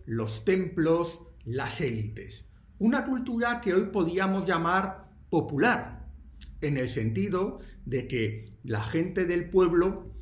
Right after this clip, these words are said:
compraba pinturas, estampas, novelas, iba a obras de teatro que estaban dirigidas específicamente para ellos.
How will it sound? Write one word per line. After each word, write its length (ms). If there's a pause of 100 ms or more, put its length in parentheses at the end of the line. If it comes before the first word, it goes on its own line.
(560)
compraba 920 (1000)
pinturas, 920 (300)
estampas, 1040 (100)
novelas, 920 (760)
iba 240
a 60
obras 320
de 120
teatro 680 (180)
que 80
estaban 720
dirigidas 800 (280)
específicamente 1700 (560)
para 360
ellos. 500